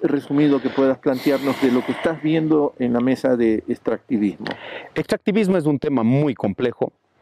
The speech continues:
Speaker 2: Petróleo, minería. Petróleo, creo que tenemos experiencia, cincuenta años, territorios devastados, eh, contaminación ambiental, han acabado con las identidades de los pueblos y nacionalidades. Bueno, no voy a entrar, enfermedades catastróficas,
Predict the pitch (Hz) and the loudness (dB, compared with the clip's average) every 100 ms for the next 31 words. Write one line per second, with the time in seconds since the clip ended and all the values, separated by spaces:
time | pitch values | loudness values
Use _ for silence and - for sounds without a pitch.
0 | - - 123 - 147 147 151 143 127 117 | -14 -4 -2 0 0 2 2 2 2 2
1 | 117 127 101 - _ _ 131 127 170 170 | 2 0 -2 -8 _ _ -4 0 0 0
2 | 156 135 131 113 - 131 135 127 117 - | -2 -4 -4 -4 -2 0 2 0 -2 -2
3 | 123 131 120 - 110 131 127 139 151 165 | -2 -2 -2 -2 0 0 0 0 0 -2
4 | - - 113 117 131 131 107 117 113 - | -4 -2 0 2 2 0 0 0 -2 -2
5 | 165 170 - - - - - 117 113 110 | 0 0 -4 -10 -12 -10 -2 2 4 6
6 | 110 110 110 107 104 101 95 - - - | 6 4 4 4 4 2 0 -4 -16 -12
7 | - 135 131 123 120 113 - 127 110 107 | -4 -2 0 0 0 0 -2 0 0 0
8 | 104 - 175 180 - 135 127 - 120 120 | -2 -2 -2 -2 -4 -2 -2 -2 -2 0
9 | 147 143 127 120 107 113 117 104 113 139 | 0 0 0 0 0 0 0 0 0 2
10 | 131 113 104 - 131 123 117 117 - 127 | 0 0 -2 -2 0 0 0 -2 0 0
11 | 131 156 160 143 117 120 110 - - - | 2 2 2 2 0 -2 -4 -8 -10 0
12 | 120 135 135 147 - 143 135 123 123 127 | 2 2 0 -4 -2 -2 0 2 2 2
13 | 127 - 135 135 - 143 127 - 117 | -2 -4 -4 -4 -4 -4 -4 -6 -6